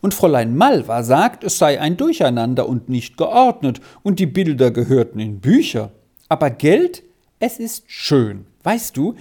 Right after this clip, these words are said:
in den Büchern sieht man sie nicht immer, und man vergisst sie und weiß nicht mehr, wo sie sind, wenn man sie ansehen will. Aber hier kann man sie immer alle sehen, und der Papa sagt,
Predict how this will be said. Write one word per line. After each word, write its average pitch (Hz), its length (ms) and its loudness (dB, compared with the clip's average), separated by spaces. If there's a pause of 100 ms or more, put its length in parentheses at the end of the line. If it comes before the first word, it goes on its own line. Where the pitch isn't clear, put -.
(220)
in 196 140 0
den 220 180 0
Büchern 180 440 0
sieht 185 300 -6
man 165 140 0
sie 170 160 -6
nicht 202 260 -4
immer, 180 360 4 (180)
und 117 180 -6
man 107 140 -6
vergisst 220 560 -2
sie 107 100 -6
und 117 160 -2
weiß 240 360 0
nicht - 260 -10
mehr, 117 260 0
wo 165 140 2
sie 240 160 0
sind, 233 380 4 (200)
wenn 107 200 -2
man 113 280 -2
sie 151 280 -6
ansehen 113 640 2
will. 143 180 2 (180)
Aber 180 160 2
hier 269 280 0
kann 156 260 -4
man 160 160 -2
sie 160 260 -4
immer 302 440 0 (100)
alle 196 260 2
sehen, 131 320 0
und 110 140 -4
der 123 80 -4
Papa 113 400 0
sagt, 151 400 0